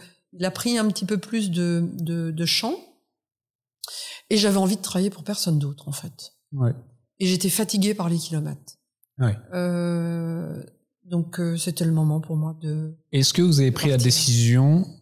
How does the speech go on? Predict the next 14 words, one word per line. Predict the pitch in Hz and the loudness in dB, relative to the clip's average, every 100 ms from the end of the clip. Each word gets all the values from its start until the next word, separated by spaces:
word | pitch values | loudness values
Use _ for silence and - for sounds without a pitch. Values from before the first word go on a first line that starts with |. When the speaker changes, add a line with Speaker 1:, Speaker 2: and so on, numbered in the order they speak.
| _ | _
Speaker 2:
de | 127 117 | 0 2
dire, « | 117 107 | 2 2
Allez, | 110 117 123 | 4 4 6
je | 117 | 6
vais | |
me | 113 | 6
mettre | 120 - | 4 2
à | |
mon | 110 110 | 4 4
compte | 131 131 | 4 2
sur | 131 | 4
la | 113 | 2
route ». | 113 120 - - _ _ _ _ _ _ _ _ _ _ _ _ - | 2 0 -4 -14 _ _ _ _ _ _ _ _ _ _ _ _ -8
Speaker 1:
Euh, | 185 180 175 175 170 175 | -4 -2 0 -2 -2 -4